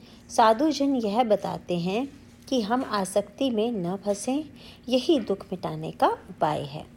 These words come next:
अतः सब कुछ करें, किंतु मैं होकर कहीं ना रहें।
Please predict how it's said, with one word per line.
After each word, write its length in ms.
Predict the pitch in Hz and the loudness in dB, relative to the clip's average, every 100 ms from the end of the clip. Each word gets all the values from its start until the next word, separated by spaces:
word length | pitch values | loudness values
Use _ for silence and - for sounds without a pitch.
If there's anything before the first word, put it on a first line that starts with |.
| - - - - - - | -20 -20 -20 -20 -16 -8
अतः 220 | 214 190 | 0 0
सब 360 | 170 247 - - | 2 -2 -2 -2
कुछ 220 | 302 - | -2 -2
करें, 460 | - 175 175 269 - - - - | 0 0 2 -2 -4 -14 -20 -4
किंतु 360 | 269 254 - 226 | 0 0 2 2
मैं 380 | 180 185 285 269 | 2 0 2 2
होकर 440 | 190 180 - 165 | 0 0 2 2
कहीं 360 | - 180 214 202 | 2 -2 0 0
ना 180 | 160 | 0
रहें। 380 | 151 143 156 139 | -2 -4 -6 -10